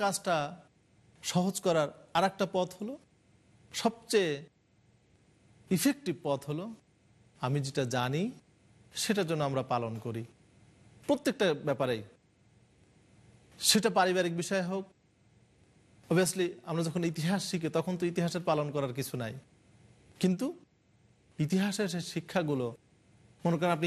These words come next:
ইতিহাস পড়ছেন, এটা আপনি কিভাবে ধরে রাখবেন, কিভাবে সহজ করবেন? এটা সহজ করার নিয়ম হলো যে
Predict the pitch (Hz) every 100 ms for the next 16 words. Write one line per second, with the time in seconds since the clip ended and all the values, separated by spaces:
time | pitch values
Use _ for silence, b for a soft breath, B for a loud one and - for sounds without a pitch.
0 | 160 165 165 - 131 - 117 110 - _
1 | _ - - 170 185 175 180 175 165 165
2 | 139 139 127 117 113 110 117 _ _ _
3 | _ - - 185 175 - 131 127 - 117
4 | 117 117 - _ _ _ - - 180 165
5 | 190 - 180 165 160 156 156 180 247 -
6 | _ _ -